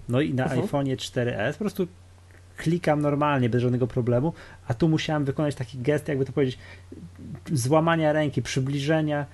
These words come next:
Speaker 1: y, całego telefonu w kierunku kciuka i dopiero ma-, maksymalnego wyciągnięcia kciuka i wtedy sięgałem. Na
Speaker 2: Tak.
Speaker 1: sześć Plusie to już jest w ogóle niemożliwe.
Speaker 2: Znaczy, ja właśnie tak z tego korzystam, tak, że generalnie ten telefon trochę w mojej ręce,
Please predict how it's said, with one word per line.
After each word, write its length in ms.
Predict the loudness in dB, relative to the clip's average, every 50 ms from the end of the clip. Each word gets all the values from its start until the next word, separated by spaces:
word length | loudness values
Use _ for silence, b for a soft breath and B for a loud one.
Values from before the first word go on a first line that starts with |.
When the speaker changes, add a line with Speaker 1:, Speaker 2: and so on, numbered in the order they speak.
| B B B -12 -12 -10 -8 -6 -4 -2
Speaker 1:
y, 60 | -2
całego 360 | 0 2 2 4 4 4 4 4
telefonu 680 | 4 4 2 2 2 2 2 4 4 4 4 2 0
w 200 | -2 -4 -10 -2
kierunku 420 | 2 4 4 4 4 2 0 -2
kciuka 260 | 0 0 -2 0 0
i 120 | 0 0 2
dopiero 340 | 2 2 2 2 2 2 0
ma-, 160 | 0 -2 -2
maksymalnego 560 | -2 -2 -4 -2 -2 0 0 2 2 2 2
wyciągnięcia 560 | 0 0 0 0 2 2 2 0 0 -2 -4
kciuka 300 | -4 -4 -6 -4 -4 -2
i 20 | -2
wtedy 200 | 0 0 0 0
sięgałem. 520 | 0 0 0 2 0 0 -2 -4 -6 -10 B B B B B
Na 60 | 6
Speaker 2:
Tak. 60 | 6 6
Speaker 1:
sześć 140 | 6 2 0
Plusie 240 | 0 2 2 2 2
to 20 | 2
już 120 | 2 2
jest 120 | 0 0 2
w 40 |
ogóle 200 | 4 4 4 4
niemożliwe. 600 | 2 -2 -4 -6 -8 -4 0 0 2 2 0 -2
Speaker 2:
Znaczy, 300 | -2 -2 0 0 0 -2 -2 -2 0 4
ja 140 | 4 6
właśnie 320 | 8 6 6 4 4 0 -2
tak 200 | -2 -2 -4 -4
z 40 | -4
tego 220 | -2 0 0 0
korzystam, 520 | 2 0 0 0 -2 -4 -4 -6 -8 -2
tak, 200 | 0 2 2 2
że 120 | 0 -2 0
generalnie 420 | 0 2 2 2 4 4 4 4
ten 180 | 4 2 0 2
telefon 380 | 2 4 4 2 2 0 -2
trochę 300 | 2 2 2 2 2 2
w 40 | 0
mojej 280 | 0 0 0 0 0 0
ręce, 680 | 0 0 0 0 -2 -2 -2 0 0 0 0 -2 -4